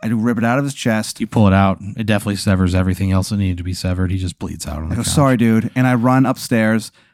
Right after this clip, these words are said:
Speaker 1: and I hide in my room with a knife. A giant fucking knife. And I barricade it again. Fuck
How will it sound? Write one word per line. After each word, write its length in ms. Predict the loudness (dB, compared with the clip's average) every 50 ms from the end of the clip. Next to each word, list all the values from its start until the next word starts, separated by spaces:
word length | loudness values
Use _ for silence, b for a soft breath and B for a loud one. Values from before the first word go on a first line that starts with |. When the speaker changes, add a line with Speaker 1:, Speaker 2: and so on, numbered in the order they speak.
| b b b -4
Speaker 1:
and 400 | -2 0 2 2 2 0 0 -2 -2
I 80 | -4 -2
hide 480 | -2 0 0 2 2 2 2 0 -2 -4 _ -2
in 120 | 0 2
my 80 | 2 2
room 320 | 2 2 2 4 4 4
with 100 | 2 2
a 60 | 0 -2
knife. 400 | -4 -4 -8 -10 -14 -18 -20 _ _ _ _ -10
A 100 | -10 -6
giant 420 | -2 0 0 2 2 0 -2 -4
fucking 320 | -4 -4 -6 -4 -2 -2
knife. 260 | -2 -2 -4 -4 -6 -4
And 120 | -4 -4
I 20 |
barricade 500 | -4 -2 -2 -2 -2 -2 -2 -2 -4 -2
it 100 | -2 -4 -4
again. 320 | -4 -4 -4 -4 -6 -8 -10 b b b b b b b b b b b b
Fuck 480 | -14 -6 0 0 2 2 0 -2 -8